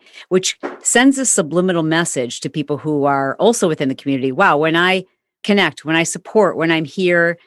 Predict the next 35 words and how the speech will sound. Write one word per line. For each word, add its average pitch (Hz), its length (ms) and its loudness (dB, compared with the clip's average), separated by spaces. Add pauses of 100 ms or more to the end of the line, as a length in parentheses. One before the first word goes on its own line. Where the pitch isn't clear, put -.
(360)
as 170 400 -2 (340)
not 175 220 2
just 165 160 -4
a 147 40 -6
student, 175 400 -2
but 156 120 4
as 147 140 0
a 151 60 -2
member, 160 440 0
as 151 180 -4
someone 156 240 -2
who 151 120 -4
supports 156 480 -4
and 131 100 -4
elevates 147 440 -2
other, 156 320 0 (260)
I'm 185 160 2
gonna 233 180 4
get 226 140 4
noticed. 185 540 0 (300)
And 165 340 2
this 190 260 -4
is 214 100 -4
a 208 80 2
way 185 260 4
for 165 520 -2
me 175 240 -2
to 165 80 -2
stay 151 300 -2
connected, 208 640 -2 (380)
to - 80 -6
be, 156 360 -2 (360)
you 170 120 0
know, 156 80 2
plugged 202 440 0